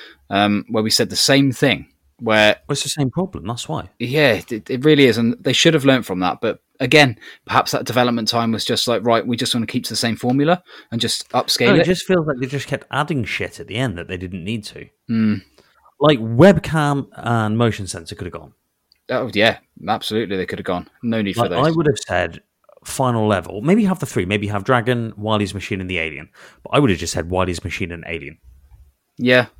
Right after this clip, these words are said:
Speaker 1: that would have worked. It was a great twist as well.
Speaker 2: And, and have a big fuck off level to get to it. Like, a, a level that's fifty percent longer than the Robot Masters level. So make it, like, a Robot Master level that's twice as hard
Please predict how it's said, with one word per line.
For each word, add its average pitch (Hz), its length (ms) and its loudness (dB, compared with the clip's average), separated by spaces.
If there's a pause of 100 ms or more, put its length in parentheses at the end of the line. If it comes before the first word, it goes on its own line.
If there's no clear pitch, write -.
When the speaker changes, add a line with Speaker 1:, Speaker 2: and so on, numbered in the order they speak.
Speaker 1:
that 143 160 4
would 156 100 4
have 135 120 2
worked. 131 440 6 (320)
It 131 100 -2
was 131 100 -2
a 139 40 -2
great 170 300 8
twist - 360 -2
as 104 120 -4
well. 98 280 2 (220)
Speaker 2:
And, 143 80 2
and 135 200 2
have 143 100 4
a 143 60 8
big 135 280 0
fuck - 280 -4
off 127 120 2
level 113 260 4
to 110 80 -4
get - 240 -2
to 95 120 -10
it. 80 100 -12 (300)
Like, 92 200 -4
a, 120 60 4 (280)
a 120 80 -2
level 131 200 2
that's 120 160 -6
fifty - 240 -4
percent 113 300 -4
longer 101 220 -2
than 87 120 -8
the 92 60 -6
Robot 85 260 -8
Masters 87 320 -12
level. 85 140 -10
So - 100 -6
make 165 180 2
it, 147 80 2
like, 131 200 -2 (720)
a 117 60 0
Robot 156 260 6
Master 117 300 0
level 98 160 0
that's 104 100 -6
twice 110 280 0
as 98 100 -8
hard 90 340 -8